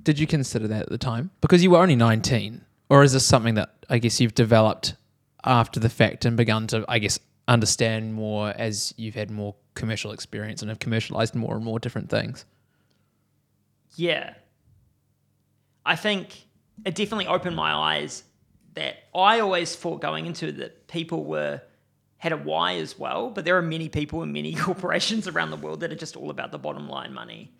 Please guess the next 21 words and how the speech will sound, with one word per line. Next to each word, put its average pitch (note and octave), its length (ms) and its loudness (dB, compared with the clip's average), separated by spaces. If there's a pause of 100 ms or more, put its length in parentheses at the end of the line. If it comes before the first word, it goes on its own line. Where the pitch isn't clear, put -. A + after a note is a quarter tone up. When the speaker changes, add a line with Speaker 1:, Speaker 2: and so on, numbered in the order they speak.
(520)
Speaker 2:
um, D3 280 -2
and C#3 140 2
Speaker 1:
Mm. A#2+ 60 0
Speaker 2:
will - 80 -6
run - 180 -6
over C#3+ 180 -8
anyone C#2 420 -12
to - 180 -14
achieve - 400 -14
that. - 340 -14 (380)
So C#3 480 -4 (1120)
it F3 140 -4
did G#3+ 200 2
make G#3+ 180 2
me G#3+ 120 -6
question F3 580 -4
whether D#3+ 560 -2 (680)
I D#3 120 -2
should - 180 -8
be E2 80 -8
selling D3 720 -4